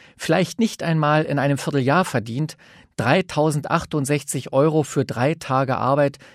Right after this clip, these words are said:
ist hoffnungslos überbezahlt.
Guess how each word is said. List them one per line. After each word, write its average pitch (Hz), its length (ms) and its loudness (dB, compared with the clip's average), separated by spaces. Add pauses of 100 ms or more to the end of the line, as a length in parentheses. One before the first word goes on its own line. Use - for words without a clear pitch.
(120)
ist - 420 -4
hoffnungslos 127 800 -2 (100)
überbezahlt. 113 920 -2